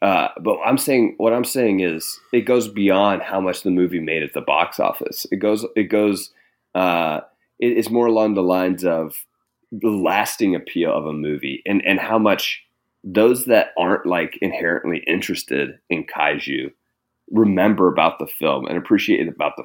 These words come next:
film, right? Uh, it's like, m-, m-, whoever went to go s-, like, I saw this film in,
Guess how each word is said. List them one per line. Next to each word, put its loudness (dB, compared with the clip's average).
film, -6
right? 0
Uh, 4
it's -2
like, 2
m-, -6
m-, -2
whoever 2
went 2
to -2
go 0
s-, -4
like, -2
I 2
saw 2
this -6
film -6
in, 2